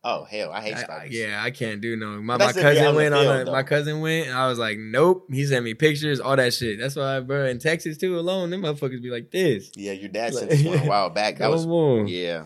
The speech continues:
Speaker 1: I remember that.
Speaker 2: Fuck that shit. That's another thing. When, when you start hitting all these tropical places, you're gonna start hitting these bugs and shit.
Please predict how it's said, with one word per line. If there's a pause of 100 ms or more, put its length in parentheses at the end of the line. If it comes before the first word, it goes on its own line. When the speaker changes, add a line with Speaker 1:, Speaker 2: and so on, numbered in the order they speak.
Speaker 1:
I
remember
that.
Speaker 2:
Fuck
that
shit.
That's
another
thing.
When,
when
you
start
hitting
all
these
tropical
places,
you're
gonna
start
hitting
these
bugs
and
shit.